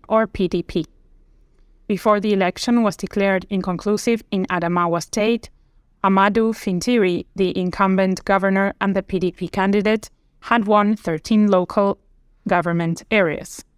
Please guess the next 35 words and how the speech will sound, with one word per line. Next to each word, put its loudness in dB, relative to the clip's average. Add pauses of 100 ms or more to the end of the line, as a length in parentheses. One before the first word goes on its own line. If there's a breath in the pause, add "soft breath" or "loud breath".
(840)
On 4
the 4
other 0
hand, 2 (160)
if -4
Aisha 0
Binani, 2 (300)
the -2
gubernatorial 0 (120)
candidate 0 (160)
of 0
the 0
A 0
P -6
C -2 (120)
and 2
the 0
prospective -6 (100)
first -2
female 0
governor 2
in -2
Nigeria, -2
had -4
won, 2 (440)
she -2
would 2
have 0
secured -2
a -4
victory -2
in 2
seven 0
local 0
governments. -6